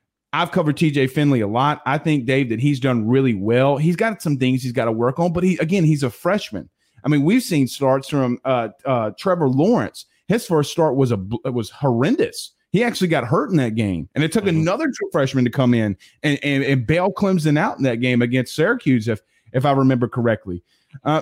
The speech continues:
Speaker 1: so I think that he can, he can continue to grow and be good for L S U. Um, but if they don't give him enough time in the pocket, if they can't get him some better weapons with some experience, it's gonna continue. And,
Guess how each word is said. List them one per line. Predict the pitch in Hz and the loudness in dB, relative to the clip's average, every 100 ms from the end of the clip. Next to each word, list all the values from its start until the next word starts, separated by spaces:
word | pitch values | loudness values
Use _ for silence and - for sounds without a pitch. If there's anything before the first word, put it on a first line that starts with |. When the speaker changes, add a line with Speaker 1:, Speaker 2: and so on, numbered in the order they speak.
| - | -2
Speaker 1:
so | - | -2
I | 175 185 | 0 0
think | 220 208 | 0 0
that | 175 156 | -2 0
he | 185 190 160 | 2 0 -2
can, | - 143 123 | 0 0 -2
he | - 170 | 0 0
can | 165 139 | 2 0
continue | 135 120 185 190 170 | 0 0 0 0 2
to | 131 | 0
grow | 127 151 160 - | 0 2 2 0
and | 123 120 | -2 -2
be | 127 | -2
good | 113 139 143 | 0 0 0
for | 127 | -2
L | 143 139 | 2 2
S | 135 | 0
U. | 151 151 151 _ _ _ _ | 2 2 2 _ _ _ _
Um, | 123 127 127 113 | 0 2 2 -2
but | 127 120 135 123 - _ _ _ _ - | -6 -2 0 0 -6 _ _ _ _ -4
if | 139 117 | -4 -2
they | 143 190 | 0 2
don't | 202 | 2
give | 160 160 | 2 2
him | 160 156 143 135 | 2 2 0 0
enough | 127 127 123 | 2 2 2
time | 156 143 131 | 0 2 2
in | |
the | 120 | 0
pocket, | - 135 139 120 | 2 0 0 -2
if | 107 110 | -2 0
they | 139 | -2
can't | 170 190 151 | 0 0 0
get | 131 143 | 0 2
him | 147 135 | 2 2
some | 120 113 | 0 2
better | 120 | 2
weapons | 110 123 123 117 | 2 0 0 0
with | 117 107 | 0 -2
some | 110 95 | -4 -6
experience, | - - 123 127 123 - - _ _ _ _ | -8 -2 2 2 0 -2 -20 _ _ _ _
it's | 143 156 - | -4 -4 0
gonna | 156 139 | 0 2
continue. | 135 113 165 - | 0 0 -4 -2
And, | 190 | -6